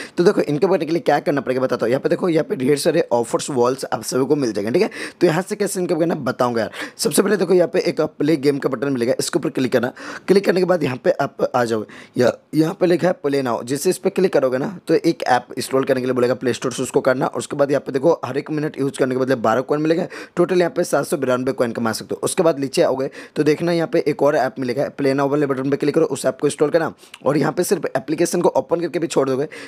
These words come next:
तो यहाँ पे कैसे कॉइन्स मिलते रहेगा, ये चीज़ है, ठीक है भाई।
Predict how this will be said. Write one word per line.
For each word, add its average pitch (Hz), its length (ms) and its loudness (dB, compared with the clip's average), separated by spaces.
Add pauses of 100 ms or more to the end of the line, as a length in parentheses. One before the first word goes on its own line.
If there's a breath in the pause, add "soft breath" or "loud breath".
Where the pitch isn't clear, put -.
(140 loud breath)
तो 165 60 4
यहाँ 151 120 4
पे 170 140 -2
कैसे 165 300 -2
कॉइन्स 139 340 0
मिलते 135 280 0
रहेगा, 117 180 0 (100)
ये 156 100 4
चीज़ 123 200 -2
है, 110 60 0
ठीक 185 160 2
है 196 60 4
भाई। 190 120 2